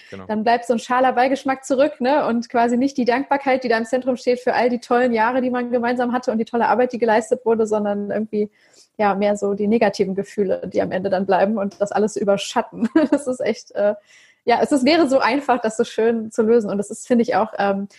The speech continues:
Speaker 2: es hat eine kla-, krasse Strahlkraft. Ich sehe das bei Unternehmen, die das, ähm,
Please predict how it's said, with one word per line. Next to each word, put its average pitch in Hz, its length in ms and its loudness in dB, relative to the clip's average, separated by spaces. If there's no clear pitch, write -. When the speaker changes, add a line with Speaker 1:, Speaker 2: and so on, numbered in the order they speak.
Speaker 2:
es - 100 -16
hat - 120 -6
eine 202 80 0
kla-, - 200 -16
krasse 247 340 -2
Strahlkraft. 208 800 0
Ich 170 120 -6
sehe 220 100 0
das - 160 2
bei 202 140 2
Unternehmen, 214 500 0
die 208 80 -2
das, 196 360 0
ähm, 190 280 -4